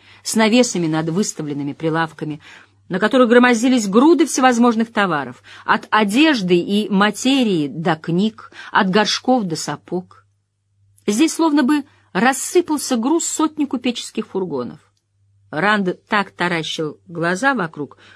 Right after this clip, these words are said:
что не раз ему приходилось поспешно ретироваться под подозрительными взглядами лавочников. Когда первый окинул его подобным взором, юноша не понял, почему тот так на него посмотрел. Когда же Ранд сообразил, в чем дело, то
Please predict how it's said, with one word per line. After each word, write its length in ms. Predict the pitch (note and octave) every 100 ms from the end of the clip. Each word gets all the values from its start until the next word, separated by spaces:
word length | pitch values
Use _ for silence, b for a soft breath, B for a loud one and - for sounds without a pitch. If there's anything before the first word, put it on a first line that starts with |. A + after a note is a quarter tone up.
| b
что 220 | - -
не 160 | B3+ C#4
раз 220 | G3+ -
ему 120 | D#3+
приходилось 480 | D#3+ E3 F3+ F#3+ F3+
поспешно 640 | E3+ D#3+ - E3+ - D#3+ b b
ретироваться 720 | F3 G#3 G#3 G#3+ F3 B2+ -
под 220 | C#3+ C#3 -
подозрительными 640 | D3 C#3+ D3+ D#3+ C#3+ C#3+
взглядами 400 | C#3 D3 B2+ C#3
лавочников. 680 | D3+ B2+ A2+ - - _ _ _ _ _ _ B B -
Когда 260 | A#3 A#3+
первый 340 | C4 D4 C4 B3+
окинул 300 | B3 B3 A#3+
его 220 | A#3 A#3
подобным 440 | A#3 A#3 A3+ A3+
взором, 380 | A3+ A#3 F4 C4
юноша 340 | A3 C#4 D4 D#4+
не 100 | F4+
понял, 320 | - F#3 E3+
почему 380 | G3+ - A#3+ A3+
тот 300 | A3 A3 b b b b _
так 240 | G#3+ G3
на 60 | G#3
него 220 | A3 G#3+
посмотрел. 640 | G#3 A3+ - A#3+ A#3 B2+ - _ _ _ _ _ _ _ _ _ _ _
Когда 300 | D#3 F3 F#3
же 140 | F#3+
Ранд 320 | G3 F#3 - -
сообразил, 680 | - F3 E3+ F#3 A3+ F4 C#4
в 40 |
чем 220 | - F3+
дело, 300 | D#3+ D#3+ D3+
то 460 | D#3 - G#3+ G3